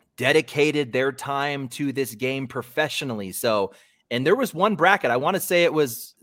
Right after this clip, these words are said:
the Open, last Open or the Open before, when you went across the winner of every Open bracket, there was only one player who wasn't a committed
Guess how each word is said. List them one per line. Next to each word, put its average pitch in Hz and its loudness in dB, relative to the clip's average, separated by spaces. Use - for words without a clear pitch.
the 127 -2
Open, 185 2
last 160 2
Open 190 0
or 180 0
the 156 0
Open 175 -2
before, 147 0
when 123 -6
you 165 -8
went 185 -4
across - -4
the 170 -6
winner 170 -2
of 120 -2
every 156 0
Open 160 2
bracket, 151 0
there 131 0
was 143 0
only 151 -2
one 147 -2
player 151 0
who 135 -4
wasn't 139 -2
a 131 0
committed 127 -4